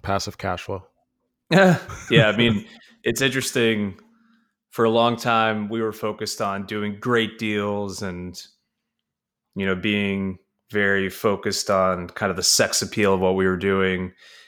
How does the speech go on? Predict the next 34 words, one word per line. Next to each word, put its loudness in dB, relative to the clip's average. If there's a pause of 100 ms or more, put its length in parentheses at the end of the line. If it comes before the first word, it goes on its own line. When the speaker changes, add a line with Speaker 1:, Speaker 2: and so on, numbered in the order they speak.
(380)
Speaker 2:
But 0 (340)
after 2
talking 0
to 0
our 4
investors -2
and, -8
and -6
understanding -4
what -2
they -2
wanted, 0 (1000)
it -2
really 6
came 0
down 2
to 0
three -2
things. -2
And -4
once -2
we -2
simplified 0
those -4
three -6
things, -2
our -2
business -4
got 2 (1120)
not 0
easier, 2
but -2
much 0
more 2